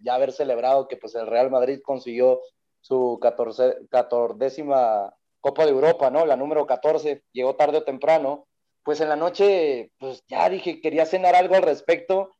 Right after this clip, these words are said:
y quería ver una película, y casualidad, vi la de Bohemian Rhapsody, de,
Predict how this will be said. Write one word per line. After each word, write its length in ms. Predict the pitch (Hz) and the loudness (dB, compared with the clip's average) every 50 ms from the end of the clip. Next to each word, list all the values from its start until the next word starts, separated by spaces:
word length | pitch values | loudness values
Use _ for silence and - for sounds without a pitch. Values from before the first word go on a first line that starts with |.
| _ _ - | _ _ -18
y 80 | 143 | -6
quería 180 | 139 160 156 165 | -2 0 2 4
ver 140 | 170 185 190 | 4 4 4
una 200 | 190 202 202 208 | 4 2 2 2
película, 600 | 180 165 170 185 190 - 196 170 156 139 - - | 2 0 0 0 0 0 0 2 2 2 0 -4
y 140 | 160 160 - | -10 -10 -4
casualidad, 800 | - 160 160 - - 175 151 143 143 143 147 160 170 165 - - - | -2 -2 -2 0 2 2 2 2 2 4 4 4 4 4 0 -2 -6
vi 100 | 143 147 | -2 -2
la 120 | 160 165 | 0 0
de 380 | 185 190 175 185 185 180 165 165 | 2 2 0 0 0 0 -2 0
Bohemian 520 | 143 156 147 143 151 156 165 165 151 143 | 2 4 4 4 4 4 2 2 2 4
Rhapsody, 460 | 160 170 165 - - 170 165 170 170 165 - - - - - _ _ | 4 4 4 4 2 2 2 2 0 -4 -10 -18 -20 -20 -20 _ _
de, 880 | _ 147 151 143 143 139 135 135 131 127 123 120 117 117 110 107 107 | _ 4 4 6 6 4 4 4 2 2 0 0 -2 -4 -6 -8 -10